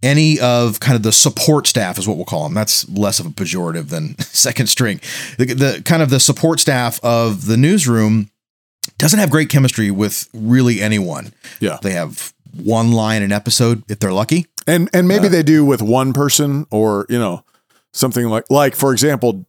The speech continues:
Speaker 2: uh, Jim has, I think, really good chemistry with Mackenzie.
Speaker 1: Mm-hmm.
Speaker 2: And then some of the other characters, just not really. And
Speaker 1: Yeah.
Speaker 2: sometimes yes, sometimes no, but it, it's, yeah, you're right. I'm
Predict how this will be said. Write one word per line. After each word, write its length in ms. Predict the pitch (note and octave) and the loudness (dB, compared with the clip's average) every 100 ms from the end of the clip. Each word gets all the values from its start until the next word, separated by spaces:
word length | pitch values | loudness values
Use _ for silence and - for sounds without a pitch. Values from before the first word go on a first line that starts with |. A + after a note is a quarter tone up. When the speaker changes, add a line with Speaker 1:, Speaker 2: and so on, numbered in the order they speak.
| - | -4
Speaker 2:
uh, 200 | A2 G2+ | -2 -2
Jim 600 | G2 C#3+ E3 B2 A2 G2+ _ _ _ _ - | 2 2 2 2 0 -4 _ _ _ _ -4
has, 540 | D3+ F3+ F#3 F3+ - | 0 2 2 2 0
I 180 | C3+ C3 | 0 0
think, 360 | C3 G#2+ F#2+ - | 0 -4 -4 -2
really 320 | B2 D3+ C#3 | 0 2 2
good 160 | B2+ G#2+ | 0 0
chemistry 640 | B2 A#2+ - A2 G#2 G#2 | -2 -2 -2 0 0 0
with 440 | A2 A2 G2+ - - | 0 0 0 -6 -8
Mackenzie. 720 | G#2 G2+ B2 G2+ D#2+ D2 - _ _ _ _ _ | -6 -2 -2 -2 -6 -14 -18 _ _ _ _ _
Speaker 1:
Mm-hmm. 180 | B2 D3 | 2 4
Speaker 2:
And 160 | A#2+ A#2+ | 2 2
then 240 | A#2 A2 | 0 0
some 240 | - D3+ C#3+ | 0 2 2
of 80 | |
the 140 | A#2 A#2+ | 2 2
other 240 | C3 A2+ | 2 0
characters, 800 | - A#2 G#2 - G2+ F#2 - - - | 0 0 0 -2 -2 -2 -2 -6 -8
just 320 | - A2+ - | -4 -4 -2
not 260 | A2 G#2+ - | -4 -4 -6
really. 480 | F#2 E2+ B1 - _ _ | -8 -8 -12 -20 _ _
And 200 | - C#3+ | -2 0
Speaker 1:
Yeah. 20 | |
Speaker 2:
sometimes 540 | C3+ A3 F#3+ G#3 F#3 C#3+ | 2 2 4 2 2 2
yes, 220 | D3+ D3 | 2 2
sometimes 440 | - C3+ B2 A#2 G#2+ | 0 0 -2 -4 -2
no, 380 | A2+ G#2+ G#2+ | 0 2 2
but 240 | G2+ G#2 A#2+ | 0 -2 -2
it, 180 | C3+ C#3 | -2 -2
it's, 220 | - - | -4 -2
yeah, 140 | A#2 | -2
you're 160 | F#2+ A#2+ | 0 -2
right. 200 | A2 F2 | -2 -2
I'm 240 | A2 A#2 | -2 -4